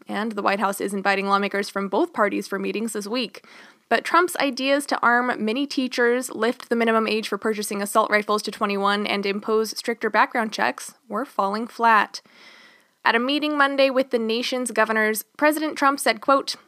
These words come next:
"You guys, half of you are so afraid of the N R A. There's nothing to be afraid of.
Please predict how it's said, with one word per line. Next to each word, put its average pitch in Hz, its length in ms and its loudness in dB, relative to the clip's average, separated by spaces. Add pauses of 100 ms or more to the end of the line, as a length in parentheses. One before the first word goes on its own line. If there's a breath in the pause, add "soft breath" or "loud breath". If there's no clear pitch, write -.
(120)
"You 226 100 -8
guys, 262 380 4
half 269 360 4
of 285 120 -4
you 269 200 -2
are 240 160 4
so 247 420 0
afraid 240 440 0
of 214 160 -2
the 220 140 -2
N 214 80 2
R 214 160 4
A. 202 300 2 (320 soft breath)
There's 208 240 -4
nothing 214 480 0
to 285 120 -2
be 233 140 -2
afraid 269 420 0
of. - 300 0